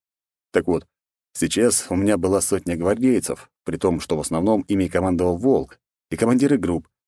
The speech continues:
которые примерно соответствовали армейским отделениям по количеству. Но все равно это было достаточно сложно. И сразу скажу открыто, лучше всего зарекомендовали себя големы.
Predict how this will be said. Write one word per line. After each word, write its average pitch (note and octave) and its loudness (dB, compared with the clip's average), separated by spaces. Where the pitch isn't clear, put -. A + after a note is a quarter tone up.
которые F2 -2
примерно F#2 -2
соответствовали E2+ -2
армейским E2+ -2
отделениям E2 -2
по F2 -4
количеству. D#2+ -4
Но F2+ 0
все B2 2
равно C#3 4
это E2+ 0
было E2+ 0
достаточно F2+ -4
сложно. E2 -2
И E2+ -6
сразу F2+ -2
скажу F2+ -2
открыто, E2+ -4
лучше C3 0
всего A#2+ 2
зарекомендовали G2+ 0
себя F#2+ -2
големы. E2+ 0